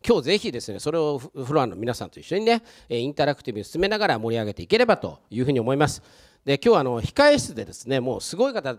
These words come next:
ば-、ばっかりなんで、大自慢大会にしましょうと言いました。<laughs> あの、で、もう皆さんそれぞれのミクロの取り組みは素晴らしいんで、それを本当ね、もう本当一時間でも二時間でも皆さん講演ね、していただくような方ですけど、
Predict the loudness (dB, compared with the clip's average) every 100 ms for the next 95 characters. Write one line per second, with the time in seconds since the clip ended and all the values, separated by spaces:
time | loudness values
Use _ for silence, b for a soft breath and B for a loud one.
0 | -10 -2 -2 0 -2 0 -2 -4 -4 -2
1 | -2 -8 b b b -2 2 2 0 -4
2 | -2 -2 2 0 0 -4 -6 -6 -6 -10
3 | -20 _ -8 -2 -2 -2 4 4 4 2
4 | 0 -2 -6 -6 -12 -12 -2 0 2 -2
5 | -2 0 2 2 -2 0 2 2 4 2
6 | 0 -6 -10 -4 -2 -4 -8 -12 -8 -8
7 | -6 -8 -8 -4 -2 -2 -4 -4 -2 -2
8 | -2 -8 -8 -4 -4 -2 0 0 0 -2
9 | -2 -2 -2 2 2 0 -4 -6 -8 -6
10 | -6 -6 -8 -8 -8 -4 -2 -4 -4 0
11 | 0 0 -2 0 0 0 -2 -2 -2 0
12 | 2 0 -4 0 2 0